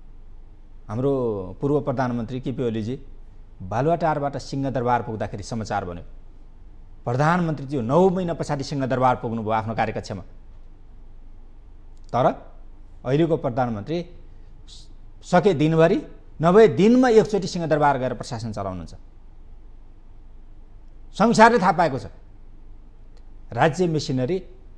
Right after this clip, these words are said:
बेडबाट चलेको छैन, प्रधानमन्त्रीको अफिसियल कार्यालयबाट चलिरहेको छ।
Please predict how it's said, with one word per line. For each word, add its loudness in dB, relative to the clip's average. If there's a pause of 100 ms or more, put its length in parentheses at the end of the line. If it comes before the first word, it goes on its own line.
बेडबाट 2
चलेको -4
छैन, -10 (1700)
प्रधानमन्त्रीको 0
अफिसियल -6
कार्यालयबाट -2
चलिरहेको -8
छ। -16